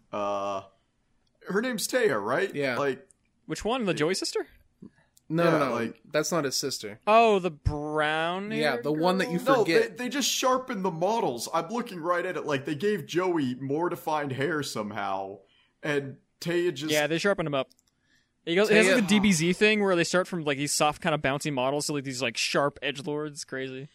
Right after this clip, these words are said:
Speaker 1: L-, literally, Taya just looks like a Mega Man Legends model, like, from what I'm seeing right now. It's just
Speaker 2: She can model my dreams anytime, boys.
Speaker 3: I
Speaker 1: She's
Speaker 3: still take it,
Speaker 1: fifteen.
Speaker 3: I still think it's, like, without a
Speaker 2: If
Speaker 3: doubt that
Speaker 2: she's
Speaker 3: five Ds,
Speaker 2: fifteen,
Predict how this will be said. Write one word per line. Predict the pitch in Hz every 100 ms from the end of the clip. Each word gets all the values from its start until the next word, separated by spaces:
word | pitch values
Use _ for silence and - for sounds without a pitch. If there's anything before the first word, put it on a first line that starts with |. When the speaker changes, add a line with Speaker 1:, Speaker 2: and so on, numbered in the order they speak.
| _ _ - _ _ 196
Speaker 1:
L-, | 202 214 220
literally, | 214 240 208 156
Taya | 135 175 185
just | 185 180
looks | 160
like | 156
a | 127
Mega | 123 131
Man | 135 127 113
Legends | 104 107 98 95
model, | 98 101 - - _ -
like, | 101 113 -
from | 120
what | 120 113
I'm | 101
seeing | 110 104 95
right | 98 -
now. | 98 98 - -
It's | 117 - 139 120
just | 131 123 - _ _ -
Speaker 2:
She | - 165
can | 160
model | 165 170 165
my | 160 156
dreams | 156 165 151 147
anytime, | 147 135 131 127 123
boys. | 127 127 123 - - _ -
Speaker 3:
I | - -
Speaker 1:
She's | - 277
Speaker 3:
still | 233 233
take | 220 202 196
it, |
Speaker 1:
fifteen. | 180 254 277 202 131 -
Speaker 3:
I | 165
still | - 247
think | 240 226
it's, | 202 - 175
like, | 143 - - - _ - - - - -
without | 165 175 185
a |
Speaker 2:
If | 170
Speaker 3:
doubt | 160
that | 156
Speaker 2:
she's | 190 202 185
Speaker 3:
five | 151 220 220
Ds, | 156
Speaker 2:
fifteen, | 262 240 240